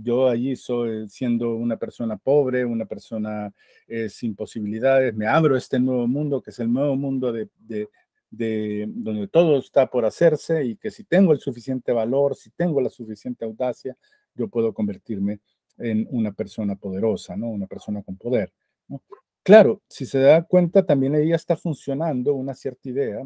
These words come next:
una cierta concepción incluso de lo que, de la persona, de la subjetividad, ¿no? ¿Verdad? Precisamente, el éxito mío va a radica-, va a radicar en ser capaz de conquistar a otros, ¿no? De conquistar, ¿no?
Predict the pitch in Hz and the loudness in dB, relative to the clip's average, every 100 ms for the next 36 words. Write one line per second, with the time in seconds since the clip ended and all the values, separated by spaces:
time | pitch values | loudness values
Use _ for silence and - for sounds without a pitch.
0 | - 165 117 120 120 120 - - 123 - | -14 -16 -10 -8 -8 -10 -10 -10 -10 -12
1 | 98 - 151 113 110 101 123 107 - 101 | -16 -10 -8 -8 -10 -12 -14 -12 -8 -8
2 | 95 - 98 _ _ _ - 113 - 104 | -10 -14 -20 _ _ _ -6 -6 -6 -10
3 | - 135 135 113 101 - 92 95 - 95 | -6 -4 -4 -6 -8 -10 -16 -16 -12 -10
4 | 104 143 120 117 156 202 101 95 127 - | -4 -4 -4 -6 -6 -8 -12 -14 -14 -14
5 | - 135 139 185 - 101 104 - 175 - | -18 -8 -4 -4 -4 -10 -10 -12 -14 -6
6 | 185 185 _ _ - 127 196 185 120 131 | -6 -8 _ _ -8 0 4 4 2 0
7 | 147 135 - 120 131 151 151 - 147 220 | -4 -8 -10 -4 -2 -2 -4 -2 -2 -2
8 | - 139 135 175 - - 120 - 127 127 | -6 -8 -6 -8 -10 -10 -10 -6 -6 -6
9 | 156 143 127 107 - 160 135 104 101 107 | -6 -8 -8 -10 -4 -2 0 -4 -10 -16
10 | 107 123 160 110 107 - - - 113 - | -18 -12 -10 -10 -12 -14 -14 -6 -6 -6
11 | 95 185 | -12 -12